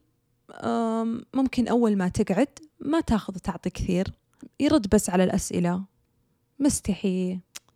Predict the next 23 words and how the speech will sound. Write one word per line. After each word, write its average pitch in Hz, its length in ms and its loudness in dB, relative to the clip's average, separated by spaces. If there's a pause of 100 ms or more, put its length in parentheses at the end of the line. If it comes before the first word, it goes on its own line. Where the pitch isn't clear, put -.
(140)
كذا 226 220 0
قاعدة 196 260 2
لحالها. 175 720 2 (640)
بس 254 240 4
نهاية 262 280 6
العزيمة 208 640 4 (120)
واحدة 240 280 2
ثانية، 180 480 4 (520)
تضحك 214 600 2
وتنكت 226 800 2
وعادي 220 840 2
ومستانسة. 240 920 2 (640)
هذه 320 220 6
تكون 226 360 4
يعني 185 260 4
بالبداية 185 420 4
تكون 190 220 2
بس 190 200 2
مستحية. 170 560 0 (540)
بس - 460 2 (560)
في 190 280 -2
الرهاب 220 320 6
الاجتماعي 214 920 6